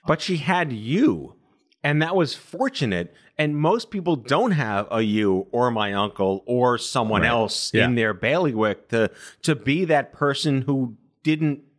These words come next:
Speaker 1: know what advocacy meant.
Speaker 2: Yeah.
Speaker 1: And another recurring theme on my show, as you know, is, is not everyone is genetically predisposed to moxie and chutzpah
Speaker 2: <laughs> Yeah.
Speaker 1: and, and just being a little irreverent and demanding a third, fourth, fifth, sixth opinion 'cause they're not happy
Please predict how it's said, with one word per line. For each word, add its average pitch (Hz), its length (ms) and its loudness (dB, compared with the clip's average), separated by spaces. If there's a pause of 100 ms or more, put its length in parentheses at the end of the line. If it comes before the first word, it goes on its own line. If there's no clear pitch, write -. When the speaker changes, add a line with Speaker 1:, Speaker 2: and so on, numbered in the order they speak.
Speaker 1:
know 143 540 2 (120)
what - 200 4
advocacy 151 600 -2
meant. 135 500 -2 (120)
Speaker 2:
Yeah. 104 160 0 (120)
Speaker 1:
And 135 340 -2 (160)
another 202 360 0
recurring 123 460 0
theme 113 220 0
on 104 80 2
my 101 140 0
show, 104 280 0
as 95 100 -4
you 104 100 -2
know, 98 280 2
is, 110 240 -2
is 120 320 -4 (460)
not 135 280 2
everyone 160 420 2
is 139 260 0
genetically 135 600 0
predisposed 131 800 -2
to 135 80 -2
moxie 127 640 -2 (240)
and 135 400 -2
chutzpah 139 720 0
Speaker 2:
<laughs> - 0 -
Yeah. 120 240 2
Speaker 1:
and, 147 400 2
and 139 360 -2
just 156 280 -2
being 160 240 0
a 143 60 0
little 143 440 0
irreverent 139 580 0
and 135 140 0
demanding 131 580 0
a 95 40 -2
third, 110 320 0
fourth, 113 380 -2
fifth, - 260 -4
sixth 110 240 -2
opinion 104 340 -2
'cause 127 180 -2
they're 131 160 0
not 131 280 0
happy 123 560 -2